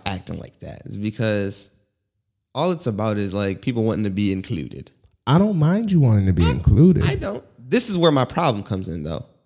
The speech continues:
Speaker 1: Don't step into our world and act like you've been here from the start. Don't act like you're more well-versed in this world than we are
Speaker 2: Mm.
Speaker 1: because you just started claiming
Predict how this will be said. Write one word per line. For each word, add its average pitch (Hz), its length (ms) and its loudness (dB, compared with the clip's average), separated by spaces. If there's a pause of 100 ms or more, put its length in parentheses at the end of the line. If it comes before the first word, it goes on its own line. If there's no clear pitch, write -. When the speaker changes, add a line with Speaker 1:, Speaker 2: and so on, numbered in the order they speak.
(880)
Speaker 1:
Don't 156 220 -4
step 220 240 -6
into 226 160 -6
our 165 180 0
world 104 400 -2 (960)
and 110 140 2
act 127 200 0
like 104 200 -4
you've 104 80 -2
been 107 160 -2
here 104 160 -4
from 90 180 -10
the - 60 -12
start. - 260 -6 (1600)
Don't 127 200 2
act 156 180 0
like 170 180 -2
you're 180 80 -4
more 180 240 0
well-versed 175 560 -2
in 120 140 0
this 139 160 0
world 113 420 0
than 117 160 0
we 147 200 2
are 95 260 -6 (140)
Speaker 2:
Mm. 95 180 -4 (460)
Speaker 1:
because 107 600 -2
you 107 140 -6
just 107 260 -6
started 104 380 -8
claiming 104 560 -8